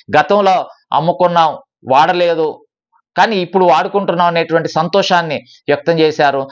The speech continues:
కాబట్టి చేసేటువంటి పనిలో చిత్తశుద్ధితోటి ప్రజలకు ఉపయోగపడే పద్ధతుల్లో చర్యలు తీసుకోవటం అనేటువంటి ఇటువంటి సన్న బియ్యం పంపిణీ అనేటువంటిది మంచి పరిణామం. దీన్ని మేము హెచ్సిఎఫ్గా కూడా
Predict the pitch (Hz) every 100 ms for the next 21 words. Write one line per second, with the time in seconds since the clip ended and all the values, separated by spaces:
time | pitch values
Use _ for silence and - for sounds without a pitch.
0 | - - 180 214 - 180 175 170 - -
1 | 190 233 254 247 233 220 214 185 175 180
2 | 180 180 165 196 196 180 175 175 170 170
3 | 156 147 185 160 127 214 202 196 180 175
4 | 156 160 156 151 147 - - - 160 185
5 | 185 165 170 - 160 151 151 151 143 147
6 | 139 139 131 135 139 - 131 127 - -
7 | 160 214 185 202 196 170 147 165 165 151
8 | 139 143 139 143 135 226 - - - 127
9 | 170 202 233 190 180 170 156 156 135 -
10 | _ - 120 185 180 170 139 143 - 185
11 | 170 160 143 147 185